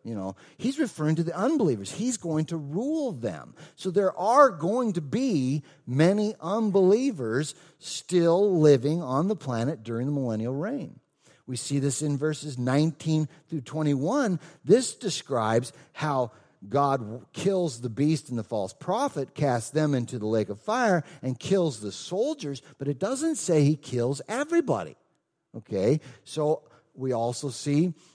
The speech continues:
passages in the, in the Old Testament. Isaiah sixty-five, seventeen through twenty-five,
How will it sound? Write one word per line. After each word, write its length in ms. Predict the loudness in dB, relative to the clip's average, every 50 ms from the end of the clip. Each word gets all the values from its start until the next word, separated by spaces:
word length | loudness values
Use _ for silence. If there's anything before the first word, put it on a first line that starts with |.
| _ _ _ -12
passages 640 | -8 -4 -2 -2 -2 -2 -4 -8 -8 -6 -6 -6 -6
in 140 | -6 -6 -4
the, 200 | -4 -4 -6 -6
in 100 | -6 -6
the 80 | -4 -4
Old 240 | -4 -4 -6 -6
Testament. 380 | -6 -6 -8 -8 -8 -12 -14 -8
Isaiah 340 | -6 -6 0 2 2 2 2
sixty-five, 840 | 0 -2 -6 -8 -8 -8 -8 -8 -8 -8 -8 -10 -10 -10 -10 -14 -16 _ _ _ _ _ _ _ _
seventeen 580 | -6 -2 0 0 0 0 -2 -4 -4 -4 -2 -4
through 140 | -4 -8
twenty-five, 680 | -8 -8 -8 -8 -8 -8 -8 -6 -6 -4 -4 -4 -6 -6